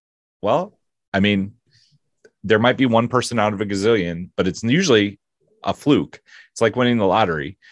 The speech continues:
This is a game. The whole point I wanna go back to is the,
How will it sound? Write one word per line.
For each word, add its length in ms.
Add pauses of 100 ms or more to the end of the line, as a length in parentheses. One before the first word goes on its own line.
(300)
This 180
is 60
a 100
game. 540 (500)
The 340
whole 300
point 400
I 60
wanna 180
go 100
back 260
to 260
is 280 (320)
the, 200